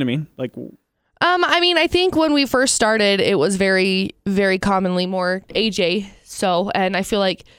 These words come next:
Speaker 2: the give and take has gotten better along those lines, and so I feel like we kinda discuss it beforehand. "Hey, okay, you're gonna deliver this."
Speaker 1: Mm, mm-hmm.
Speaker 2: And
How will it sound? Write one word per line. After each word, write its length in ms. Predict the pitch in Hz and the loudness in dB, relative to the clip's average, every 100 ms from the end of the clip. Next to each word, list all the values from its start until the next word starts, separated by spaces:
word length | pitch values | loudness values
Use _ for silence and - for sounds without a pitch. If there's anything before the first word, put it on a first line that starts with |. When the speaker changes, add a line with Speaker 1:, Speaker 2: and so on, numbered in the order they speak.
| _ _ _ | _ _ _
Speaker 2:
the 80 | 214 | -4
give 160 | 208 202 | -2 -2
and 120 | 202 | 0
take 460 | 214 196 - - - | 0 0 -4 -16 -16
has 420 | - 196 180 175 | -2 0 0 -2
gotten 300 | 175 190 175 | -2 -2 -2
better 440 | 180 170 170 202 - _ _ - | -2 0 0 -2 -6 _ _ -8
along 340 | 196 190 175 185 | -2 0 0 0
those 240 | 175 185 | -2 0
lines, 320 | 170 170 196 | 0 0 0
and 100 | 190 | -2
so 140 | - 180 | -2 -2
I 80 | |
feel 180 | 185 185 | 0 0
like 320 | 175 170 - - _ _ _ _ _ _ _ _ _ _ _ _ _ - | 0 0 -6 -18 _ _ _ _ _ _ _ _ _ _ _ _ _ -2
we 440 | 254 226 226 214 208 | 0 2 4 4 2
kinda 240 | - 240 | 2 0
discuss 400 | 190 196 220 214 | 0 0 0 0
it 80 | - | 0
beforehand. 720 | 185 - 208 185 165 156 165 | -2 0 0 0 0 0 -2
"Hey, 240 | - 196 180 | -2 0 0
okay, 200 | 170 185 | 0 0
you're 180 | 180 185 | 0 0
gonna 200 | 185 180 | 0 0
deliver 360 | 170 170 165 | 0 0 0
this." 540 | 170 156 - 151 123 131 - | 0 0 0 0 -2 -4 -8
Speaker 1:
Mm, 60 | 147 | -8
mm-hmm. 160 | 127 131 | -6 -2
Speaker 2:
And 460 | 180 170 170 202 | 0 0 -2 -4